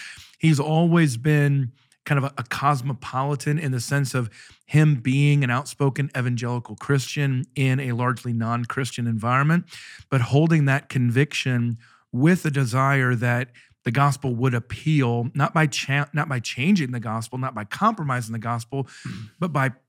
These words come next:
Speaker 1: putting on its best face in an effort to try to persuade them to become Christians.
Speaker 2: Yeah.
Speaker 1: And you're right that that's, that's significantly out of favor with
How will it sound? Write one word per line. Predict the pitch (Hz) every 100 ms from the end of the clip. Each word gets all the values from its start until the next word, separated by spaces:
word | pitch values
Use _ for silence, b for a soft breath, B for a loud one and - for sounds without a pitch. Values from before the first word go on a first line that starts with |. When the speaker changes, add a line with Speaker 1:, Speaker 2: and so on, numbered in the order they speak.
| -
Speaker 1:
putting | - 165 156 143 156
on | 143 139 135
its | 147 117 -
best | 113 131 127 123
face | - - 156 127 120 - - B B B
in | 151
an | 143
effort | 143 139
to |
try | 131 135
to | 127
persuade | - 120 - 131 135 139 131
them | 117 113 113 110
to | -
become | 107 - 113 98
Christians. | - 120 110 - 123 120 123
Speaker 2:
Yeah. | 113 110 107 B B
Speaker 1:
And | - 143
you're | 156
right | 156 143
that | 139
that's, | 156 - - _ -
that's | 175 196 - _ _
significantly | - 160 147 180 180 170 160 165
out | 135 123
of | 120
favor | - 123 123 107 110 104
with | 104 110 101 -